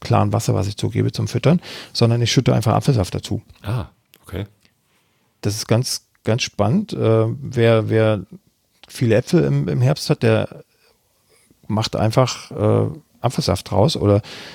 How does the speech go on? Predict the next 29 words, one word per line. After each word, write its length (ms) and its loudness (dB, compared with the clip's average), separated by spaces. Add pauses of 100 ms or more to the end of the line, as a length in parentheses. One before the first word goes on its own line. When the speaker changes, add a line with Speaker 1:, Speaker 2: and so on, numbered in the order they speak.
(120)
Speaker 1:
es 160 -2
gibt 180 -4
auch 80 4
ganz 240 2
viele 540 4
Obsthändler, 500 0
die 240 2 (800)
Ausschussäpfel 800 0
und 100 0
so 100 2
weiter 260 0
abgeben 440 0
oder 240 0
dann 220 0
einfach 240 -4
den 160 -4
Saft 240 -2
günstig 320 -2
abgeben. 320 0 (400)
Dann 160 2
einfach 280 2
das 200 0
Hefewasser 420 2
immer 120 2
mit 120 0
Apfelwasser, 560 -2
äh, 80 0
mit 140 -2
Apfelsaft 560 -4